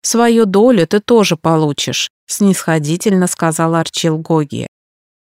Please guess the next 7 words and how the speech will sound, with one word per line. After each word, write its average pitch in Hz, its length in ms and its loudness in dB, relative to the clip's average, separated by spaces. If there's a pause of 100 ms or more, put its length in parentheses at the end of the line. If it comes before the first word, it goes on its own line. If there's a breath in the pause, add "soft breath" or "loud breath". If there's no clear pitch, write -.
(200)
И 202 120 0
подписал 175 640 -2
себе 165 400 -2
смертный 151 640 -2
приговор. 151 640 -4 (840)
«Спасибо 175 680 0
большое». 143 680 -2